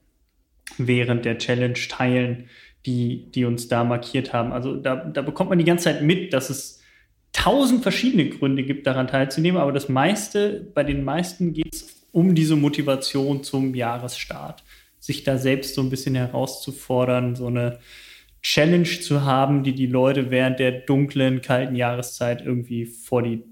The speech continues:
Tür treibt. Und ich persönlich finde es total krass,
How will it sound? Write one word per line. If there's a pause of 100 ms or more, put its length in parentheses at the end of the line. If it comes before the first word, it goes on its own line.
Tür
treibt.
Und
ich (120)
persönlich
finde
es
total
krass,